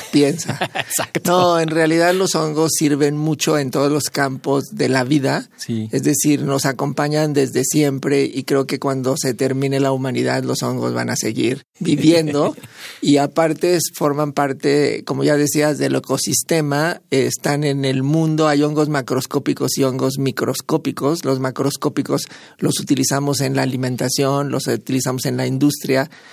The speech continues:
Speaker 1: y muchos se utilizan la, en la preparación de medicamentos que actúan contra las mismas enfermedades por hongos. Un ejemplo muy claro es la penicilina,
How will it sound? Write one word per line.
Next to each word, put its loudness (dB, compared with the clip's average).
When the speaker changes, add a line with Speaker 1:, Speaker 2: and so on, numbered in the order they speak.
Speaker 1:
y 6
muchos 4
se 2
utilizan 0
la, -2
en -2
la 2
preparación -2
de 2
medicamentos 0
que 0
actúan -2
contra -2
las -2
mismas 0
enfermedades -2
por 0
hongos. -4
Un 2
ejemplo 2
muy 0
claro 0
es 0
la 0
penicilina, 2